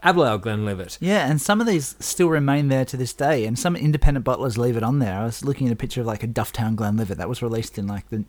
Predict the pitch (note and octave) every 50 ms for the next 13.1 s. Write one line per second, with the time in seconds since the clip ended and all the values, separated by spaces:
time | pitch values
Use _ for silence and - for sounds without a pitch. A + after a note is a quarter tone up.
0 | - - - G#2 G#2 E2+ E2 F#2 - - - - - - - - - - - -
1 | - D#3+ E3 D#3+ C#3 B2 - D#3 D3 D3+ - - E3 D#3+ D3 F3 E3+ F#3+ F3 D#3
2 | D3+ D3 - - D3+ D#3 D#3 E3 E3 D#3+ D#3+ D3 C#3+ C#3+ C3+ C3 C3 B2+ - C#3
3 | A#2+ A2 G#2+ F2 - - - A2 - - - - D3 C3 C3 - - C#3+ B2+ A#2+
4 | - E3+ D3 A2+ C#3+ D#3+ - - D#3 C#3+ D3+ C#3+ C3+ C#3 C3+ B2+ C3 C3 B2+ B2
5 | - C#3 C3+ D3+ D#3+ D#3 C#3+ - D3 C3 - - - - - - D#3+ D#3 F3+ F#3
6 | D#3+ D#3 D3 - - D3 C3+ C3 C3+ C#3 C3 C3 - G#2+ A#2+ A#2 - C#3 - -
7 | - C3+ C3 C3 C#3 C#3+ A#2+ G#2+ G#2 - - B2+ C#3 C3 G#2 G#2 A2+ - - -
8 | - - - - - C#3 C3 B2 B2 A#2+ C#3+ D3 - - G2+ F#2 - - - -
9 | - B2 A2 G2 F#2 - - - - C#3 C#3+ D3 D3 D3 C3+ C#3+ - D3 C3 D#3
10 | D3 - - - F3 E3 D3 - D3+ C#3 C#3+ - - D3 B2+ B2+ A#2 B2 B2+ B2
11 | A#2+ A#2 B2 A#2+ A#2 - - A#2+ A2+ A2+ A2 A2+ A#2+ - - - - A2+ A2+ A2
12 | - G#2+ G#2+ - - A2 G2+ G2 - - G#2+ G2+ G#2 G#2 A2 G#2+ G#2+ - - -
13 | G#2